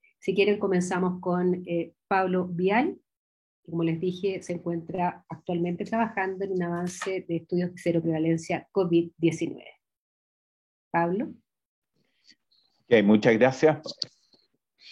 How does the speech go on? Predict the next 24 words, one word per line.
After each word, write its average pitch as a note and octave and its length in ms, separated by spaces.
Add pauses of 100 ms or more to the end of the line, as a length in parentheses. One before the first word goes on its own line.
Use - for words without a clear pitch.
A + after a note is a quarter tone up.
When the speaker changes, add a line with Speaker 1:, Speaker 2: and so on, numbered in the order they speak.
(600)
Speaker 2:
Eh, A2 460 (600)
bueno, B2 500
voy A#2+ 240
a, B2 240
voy A#2+ 160
a A2 40
hacer, B2 240
eh, A#2+ 380
probablemente A2+ 480
algunos A2+ 360
cambios B2+ 380
en B2+ 80
la, A2 460
en A2 80
la G#2 120
presentación G2+ 580
que - 80
tengo A2+ 300
preparada, A2 480
en A#2 60
el A2 40
sentido A2+ 440
de A2 80
que G2+ 440